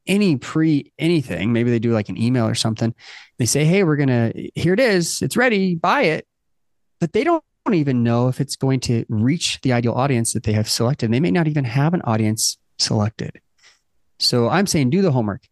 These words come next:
Do it bass backwards. <laughs> Do it the other way around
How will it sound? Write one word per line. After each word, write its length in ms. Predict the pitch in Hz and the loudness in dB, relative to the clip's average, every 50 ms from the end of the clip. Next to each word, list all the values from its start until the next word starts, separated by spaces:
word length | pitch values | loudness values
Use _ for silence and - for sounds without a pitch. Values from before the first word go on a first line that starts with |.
| _ _ _ _ _ _ | _ _ _ _ _ _
Do 200 | - 139 143 165 | -2 0 2 2
it 120 | 180 170 - _ - | 0 -2 -4 _ -4
bass 260 | - 123 127 127 - | -2 0 0 0 0
backwards. 560 | - 117 117 - - - - - - - - | 0 0 -2 -2 -4 -8 -8 -6 -4 -4 -4
<laughs> 40 | - | -2
Do 80 | - - - - | -4 -6 -4 -6
it 540 | - - - - - - - - - 220 196 | -8 -8 -8 -6 -6 -6 -4 -4 -4 -4 0
the 100 | - 214 | 0 0
other 140 | 185 - - | 0 0 0
way 120 | 185 185 185 | 0 0 2
around 560 | 147 123 - - - 123 123 113 110 101 | 0 0 0 -2 0 2 2 2 2 0